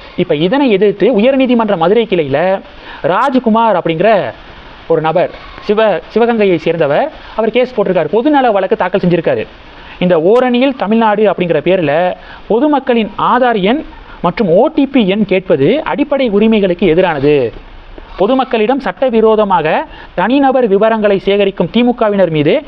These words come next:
நடவடிக்கை எடுக்க கோரி இப்ப பொதுநல வழக்கு தாக்கல் செஞ்சிருக்காரு சிவகங்கையை சேர்ந்த ராஜ்குமார் அப்படிங்கிறவரு.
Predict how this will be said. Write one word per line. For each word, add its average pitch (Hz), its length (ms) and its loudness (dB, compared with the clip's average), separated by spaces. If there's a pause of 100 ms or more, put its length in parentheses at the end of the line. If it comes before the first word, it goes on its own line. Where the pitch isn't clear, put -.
(200)
நடவடிக்கை 240 500 0
எடுக்க 185 300 2
கோரி 165 440 2 (300)
இப்ப 143 200 -6
பொதுநல 233 400 2
வழக்கு 180 280 0
தாக்கல் 175 240 -2
செஞ்சிருக்காரு 156 460 0 (760)
சிவகங்கையை 233 500 2
சேர்ந்த 185 320 0
ராஜ்குமார் 175 520 2
அப்படிங்கிறவரு. 139 480 0